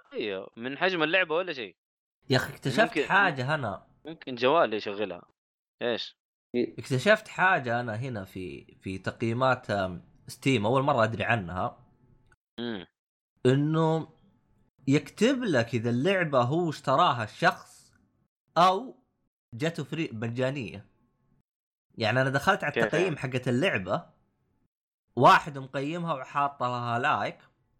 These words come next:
Speaker 2: ومكتوب تحت: "ترى ال-، ال-، اللعبة هذه جاته مجانية".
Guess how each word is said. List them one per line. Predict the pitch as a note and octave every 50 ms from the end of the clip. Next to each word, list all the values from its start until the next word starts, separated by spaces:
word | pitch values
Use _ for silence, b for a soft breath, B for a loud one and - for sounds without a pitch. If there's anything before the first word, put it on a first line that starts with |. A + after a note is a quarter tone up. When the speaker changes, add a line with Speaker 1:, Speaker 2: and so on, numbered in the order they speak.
| _ _ _ -
Speaker 2:
ومكتوب | A2 A#2 A#2 - - G3+ F#3+ C3+ -
تحت: | - F3 F3 - - F#3+ F#3 - -
"ترى | C#3+ B2+ B2+ B2+
ال-، | B2+ B2+ - - A2+
ال-، | A2+ A2+ A2+ A2+ A2+ A2 A2 A2+ A#2 - - -
اللعبة | G#2+ A2 A2 G#2+ A2 A#2 C#3+ E3+ E3+ D3+ C3 B2+
هذه | C#3 D3+ D#3 C#3
جاته | B2+ C#3+ C3+ - C3 A#2+
مجانية". | A#2+ A2+ A2+ A2+ A#2 A#2+ B2+ G#2+ E2+ E2 G2+